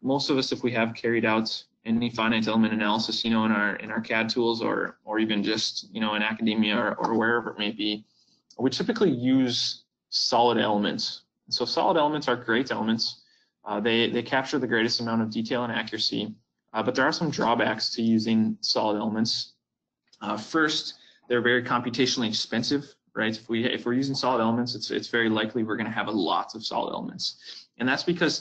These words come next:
typically, uh, we need to, to have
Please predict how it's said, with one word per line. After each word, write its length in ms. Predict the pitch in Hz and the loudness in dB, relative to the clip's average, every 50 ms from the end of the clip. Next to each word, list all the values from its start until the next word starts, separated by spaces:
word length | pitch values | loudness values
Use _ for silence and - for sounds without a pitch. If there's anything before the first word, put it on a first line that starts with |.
| - - | -4 -2
typically, 680 | - 170 - 202 190 - - 143 139 135 131 131 131 - _ _ _ _ _ _ _ _ _ _ _ 120 | -2 -2 -2 -4 -4 0 2 2 4 4 2 0 -4 -8 _ _ _ _ _ _ _ _ _ _ _ -6
uh, 200 | 113 110 110 107 110 | -2 0 0 0 0
we 140 | 117 123 123 | 2 2 2
need 280 | 123 127 135 143 139 - | 2 2 0 0 -2 -2
to, 420 | - 160 143 131 123 107 - - - _ _ _ _ _ _ _ _ _ _ - | 0 2 2 4 2 2 0 -6 -10 _ _ _ _ _ _ _ _ _ _ -4
to 120 | - 147 | -2 -2
have 420 | - - 135 123 120 113 113 113 | 0 2 2 0 0 0 -4 -8